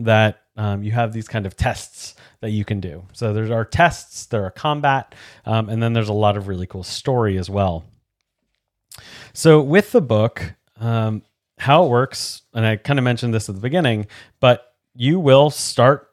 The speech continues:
in the prologue, and then you'll go on, and you'll read the prompt underneath the title. So when it has you turn to a different section, so, like, this one,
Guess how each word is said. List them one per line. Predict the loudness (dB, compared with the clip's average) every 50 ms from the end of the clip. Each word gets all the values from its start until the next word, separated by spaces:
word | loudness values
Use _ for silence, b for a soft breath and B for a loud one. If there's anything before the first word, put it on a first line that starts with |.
| _ _ -8
in | -6 -2 -2
the | -2
prologue, | 0 2 2 2 2 2 2 0 0 -2 -6 _
and | -8 -6 -4
then | -4 -2 -4
you'll | -4 0
go | 2 2 4 4
on, | 4 2 2 0 -2 -8 B B B B B B B
and | -4 -2 0 0 2
you'll | 2 2 2
read | 2 0 -2 0 0 0 0 0 -2 -4 -8 -10 _ _ _ _ _
the | _ -8 -8
prompt | -8 -4 0 2 4 4 4 2 0 -8 -14 -16 -16 _ _ _ _ -12
underneath | -10 -8 -6 -4 -4 -6 -6 -4
the | -6 -6
title. | -4 -2 -2 -2 -2 -4 -4
So | -4 -4 -4 -2
when | -2 -2
it | -2 0
has | 2 2 2 2
you | -2 -8
turn | -8 -4 -2 0 0 2 0 0 -4 -6 B B B B B B _
to | -2 0 2
a | 2
different | 2 0 -2 -4 -4
section, | 2 2 2 2 2 -2 -4 -2 -2 -4 -6
so, | -6 -2 0 2 2
like, | 2 0 0
this | 0 -2 -2 -2 -4
one, | -4 -4 -2 -2 -2 -2 -4 -6